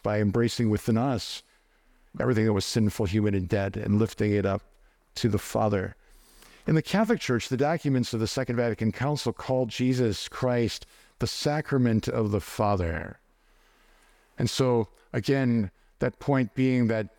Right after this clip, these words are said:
Jesus Christ is the visible form of the invisible God. The church would go further and say,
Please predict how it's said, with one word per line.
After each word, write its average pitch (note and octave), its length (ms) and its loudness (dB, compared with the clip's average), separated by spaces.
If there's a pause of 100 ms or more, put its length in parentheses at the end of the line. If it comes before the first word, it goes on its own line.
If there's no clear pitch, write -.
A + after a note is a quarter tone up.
(240)
Jesus B2 300 0
Christ B2 440 -2
is G2+ 160 0
the - 60 2
visible G#2+ 600 0
form A#2+ 580 0
of F#2+ 140 0
the G2+ 160 2
invisible F#2 640 0
God. F#2+ 420 -4 (1160)
The D3 100 0
church A3+ 260 2
would F3 120 0
go C3 160 4
further F3 480 2
and A2 120 2
say, A#2 480 0